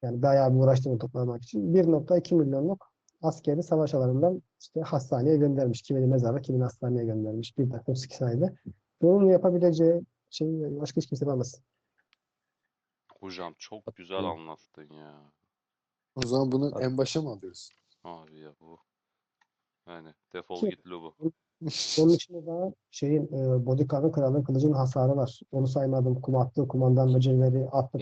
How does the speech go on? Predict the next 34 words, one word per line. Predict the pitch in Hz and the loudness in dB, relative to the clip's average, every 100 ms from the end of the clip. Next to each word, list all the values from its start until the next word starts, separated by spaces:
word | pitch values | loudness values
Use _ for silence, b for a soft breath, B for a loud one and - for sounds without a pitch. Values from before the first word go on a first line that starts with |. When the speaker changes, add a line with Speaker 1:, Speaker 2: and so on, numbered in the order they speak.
| 98 | 0
Speaker 3:
Yalnız | 110 131 | 2 2
Speaker 1:
yüzler. | 123 | 2
Speaker 3:
o | 123 131 135 110 _ - | 2 2 0 -4 _ -18
Speaker 1:
Yok, | 117 110 - | -18 -16 -4
Speaker 3:
Musa | 110 117 117 131 | 0 2 4 4
da | |
Speaker 1:
karşılığında. | 139 135 117 | 4 6 4
Speaker 3:
arkada | 123 107 107 | 2 0 -4
mükemmel | 101 - 104 104 104 | -4 -2 -2 0 -2
hasar | 98 110 | -2 -4
çıkarıyor. | 98 - 98 95 | -6 -6 -6 -4
Destek | 101 - 104 | -4 -6 -6
olduğuna | 104 101 107 | -4 -2 -2
bakma. | 110 107 98 95 _ _ _ _ _ _ - | -2 -2 -6 -10 _ _ _ _ _ _ -6
Speaker 1:
Tabii | 117 117 - | -6 -6 -8
Musa | 139 120 - 117 | -8 -6 -6 -6
da | 117 117 | -6 -8
esartı. | 123 120 117 120 - _ - | -6 -4 -4 -8 -12 _ -6
Speaker 3:
Mu-, | 131 | -4
Speaker 1:
Mutlak | 131 123 | -2 -2
Speaker 3:
Musa, | 104 101 - 113 | -2 -6 -2 0
Speaker 1:
esartı. | |
Speaker 2:
O | 123 | 2
zaman | 117 139 170 | 0 0 0
Speaker 3:
muhteşem | 110 - 113 135 131 | 0 0 -2 -2 -2
hasar | 117 127 113 | -2 -2 -4
çıkarıyor. | - 98 90 87 - | -4 -6 -6 -6 -12
Speaker 2:
bir | 107 101 156 | -18 -8 -8
kompta, | - 185 127 104 - 107 151 - _ _ _ _ _ _ _ _ _ - | -6 -6 -6 -8 -8 -6 -6 -14 _ _ _ _ _ _ _ _ _ -14
e, | 104 98 98 95 95 92 92 92 - | -12 -8 -8 -8 -8 -10 -10 -14 -16
hani | - 104 - | -14 -14 -14
üçlü | 110 - - 165 | -14 -12 -6 -4
olarak | 180 151 104 120 _ | -2 -4 -4 -6 _
koyabildiğimiz, | - 110 123 131 151 143 143 135 120 135 - - | -8 -6 -6 -8 -16 -16 -14 -12 -14 -16 -18 -20